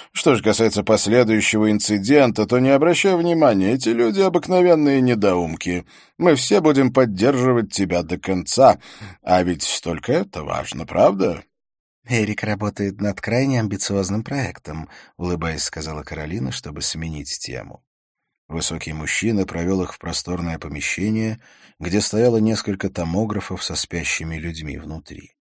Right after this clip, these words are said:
Когда испытуемые излучают волны, соответствующие пятой стадии сна,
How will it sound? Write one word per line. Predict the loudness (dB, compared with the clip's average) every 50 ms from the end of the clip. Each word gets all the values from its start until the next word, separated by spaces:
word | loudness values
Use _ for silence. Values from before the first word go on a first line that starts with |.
| _ _ _ _ _ _ _ _ _ _ _ _ _ _
Когда | 0 2 4 4 4 2
испытуемые | 2 0 -2 -2 0 2 4 4 4 6 6 4 4 4
излучают | 4 2 2 2 2 2 2 2 2 0 -4
волны, | -4 -2 0 0 0 -2 -4 -6 -6 -6
соответствующие | -4 -4 -6 -6 -4 -4 -4 -4 -4 -6 -6 -4 -4 -4 -4 -4 -6
пятой | -4 -2 -4 -4 -4 -6 -8
стадии | -8 -8 -6 -6 -8 -8 -8 -8 -8
сна, | -6 -6 -6 -6 -6 -8 -8 -8